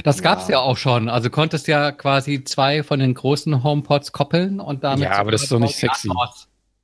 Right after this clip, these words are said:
Speaker 3: Da musst du ja irgendwie, musst du ja dein, dein Wohnzimmer nach den HomePods ausrichten. Aber so eine, so eine Soundbar kriegst, kriegst du doch unter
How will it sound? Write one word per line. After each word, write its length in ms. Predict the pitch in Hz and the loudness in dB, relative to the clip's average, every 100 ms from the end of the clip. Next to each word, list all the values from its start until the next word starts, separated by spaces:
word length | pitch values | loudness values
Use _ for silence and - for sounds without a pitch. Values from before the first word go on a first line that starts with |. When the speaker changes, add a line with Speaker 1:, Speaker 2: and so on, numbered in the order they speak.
| _ | _
Speaker 3:
Da 120 | - | -2
musst 240 | 110 117 - | 0 0 2
du 80 | 131 | 2
ja 120 | 123 | 2
irgendwie, 440 | 139 123 120 120 - | 0 0 0 0 -2
musst 260 | 127 120 127 | -4 -2 0
du 40 | |
ja 220 | 113 110 | 2 2
dein, 260 | 104 110 104 | 2 0 2
dein 180 | 113 107 | 2 2
Wohnzimmer 380 | 131 127 127 117 | 2 2 0 0
nach 140 | 117 | 0
den 160 | 131 104 | 0 0
HomePods 360 | 139 117 104 - | 0 0 0 0
ausrichten. 560 | 101 - 110 - 98 - _ _ _ _ - | -2 -2 -6 -6 -8 -10 _ _ _ _ -2
Aber 220 | 113 117 | 2 2
so 100 | 107 | 2
eine, 260 | 123 117 - | 2 2 -2
so 120 | 110 | 2
eine 100 | 117 | 2
Soundbar 480 | - 101 160 160 139 | 2 0 0 2 0
kriegst, 400 | - 139 - - | 0 -4 -4 -4
kriegst 260 | 127 127 - | 0 0 2
du 40 | |
doch 180 | 117 - | 0 -2
unter 380 | - 131 110 | -2 0 0